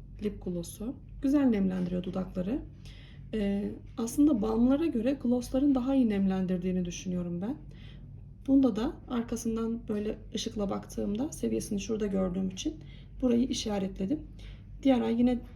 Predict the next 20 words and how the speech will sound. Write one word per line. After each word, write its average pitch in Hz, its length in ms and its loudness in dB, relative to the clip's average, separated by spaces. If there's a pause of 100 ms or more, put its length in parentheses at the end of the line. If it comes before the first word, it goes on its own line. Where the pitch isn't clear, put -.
(100)
değerlendiririz. 190 1040 -2 (580)
Muhtemelen 220 520 0
bir 226 80 0
iki 220 200 -4
aya 208 160 0
biter 214 260 -4
gibi 196 260 -2
düşünüyorum. 190 480 -4
Çünkü 208 300 -6
dudak 208 280 -4
ürünü 208 240 -2
ben 196 140 -2
çok 196 220 -8
kullanıyorum. 175 560 -6 (3250)
Bir 269 180 6
diğer 208 260 0
ürünümüz 214 500 0
de 269 200 0 (300)
Benefit'in 220 600 0
bu 226 220 2